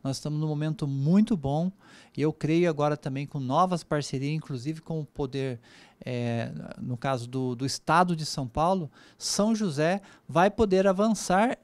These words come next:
em problemas que ele tem hoje que talvez sozinho não consegue resolver.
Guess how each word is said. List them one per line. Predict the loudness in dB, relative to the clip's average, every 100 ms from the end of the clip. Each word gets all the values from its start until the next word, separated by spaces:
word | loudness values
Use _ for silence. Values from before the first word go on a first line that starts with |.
| _
em | 2 2
problemas | 2 0 0 0 0 -2
que | -4
ele | -4
tem | -2 0 2
hoje | 2 2 0 -4
que | -2
talvez | 0 2 0 -2 -2
sozinho | 2 4 4 2 2
não | 2
consegue | 0 -2 -2 -4 -4
resolver. | -4 -4 -6 -10